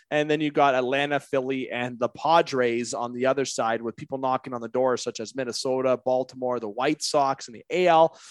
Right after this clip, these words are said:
And you got Milwaukee and San Fran, sort of, San Fran knocking on the door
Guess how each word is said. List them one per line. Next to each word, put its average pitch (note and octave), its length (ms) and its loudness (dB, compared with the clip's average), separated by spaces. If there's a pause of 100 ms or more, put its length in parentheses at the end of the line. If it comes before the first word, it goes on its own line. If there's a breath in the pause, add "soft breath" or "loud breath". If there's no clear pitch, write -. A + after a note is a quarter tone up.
(140)
And C#3+ 120 -4
you C3+ 60 -4
got C3 320 2
Milwaukee C#3 600 2
and C3+ 120 -6
San B2 260 -4
Fran, D3+ 500 2 (800)
sort A#3+ 340 8
of, C3 220 -2 (300)
San B2 300 -4
Fran B2+ 380 -6
knocking C#3+ 380 0
on A#2+ 140 -4
the A2+ 80 -8
door A#2 320 0